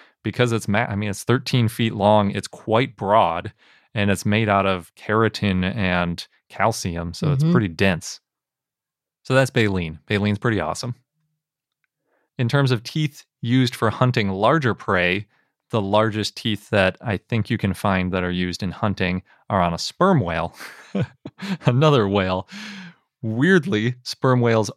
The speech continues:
Speaker 1: usually only have teeth in their lower jaw. They don't have any upper jaw teeth like the baleen whales. They're the exact opposite.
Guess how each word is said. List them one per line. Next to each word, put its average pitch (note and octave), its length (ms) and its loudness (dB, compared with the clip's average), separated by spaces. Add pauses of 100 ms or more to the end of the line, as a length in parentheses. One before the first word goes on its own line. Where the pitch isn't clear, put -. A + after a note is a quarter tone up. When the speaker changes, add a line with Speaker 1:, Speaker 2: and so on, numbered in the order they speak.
(100)
Speaker 1:
usually A#2+ 480 2
only A2 320 0
have G2+ 320 -2
teeth - 340 -4
in G#2 140 -2
their F#2 140 0
lower A#2 400 2
jaw. F#2 380 0
They A2+ 160 -6
don't G#2 140 0
have G#2 120 -2
any F#2 160 -4
upper B2 320 -2
jaw F#2 240 -2
teeth G2 320 -6
like F#2+ 140 -6
the G#2 60 -8
baleen G2 480 0
whales. F2+ 320 -4
They're F#2+ 140 -6
the F#2 120 -6
exact F#2+ 340 -2
opposite. G#2+ 460 -2